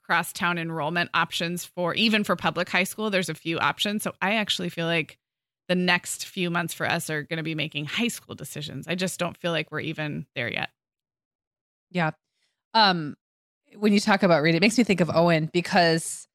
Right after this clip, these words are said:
Speaker 2: I truly believe that Owen, um, not only his intellectual cap-, capabilities, but, like,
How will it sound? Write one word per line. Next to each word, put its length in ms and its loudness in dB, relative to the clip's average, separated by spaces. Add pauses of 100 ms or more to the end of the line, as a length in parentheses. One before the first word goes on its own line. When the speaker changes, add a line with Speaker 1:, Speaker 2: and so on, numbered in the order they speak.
(380)
Speaker 2:
I 120 6
truly 520 4
believe 440 6
that 200 4
Owen, 540 2 (300)
um, 520 2
not 180 6
only 180 6
his 460 2 (220)
intellectual 960 4 (260)
cap-, 160 -8 (240)
capabilities, 640 4
but, 180 4
like, 300 2